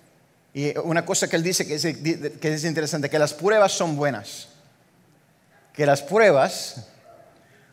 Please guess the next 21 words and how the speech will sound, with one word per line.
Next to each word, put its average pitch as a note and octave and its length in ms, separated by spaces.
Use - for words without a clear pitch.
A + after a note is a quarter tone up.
son C#3 460
buenas. A2 580
Él F3 180
comienza G3+ 760
el E3 140
libro G3+ 440
diciendo D3+ 260
una F3 140
cosa F#3+ 220
bastante F3 580
loca F#3 560
en C#3+ 100
el C#3 80
segundo E3+ 400
versículo. D3+ 520
Y D#3 120
dice, E3+ 580
dice F3+ 280
aquí, E3+ 220
hermanos F#3+ 360
míos, A3+ 540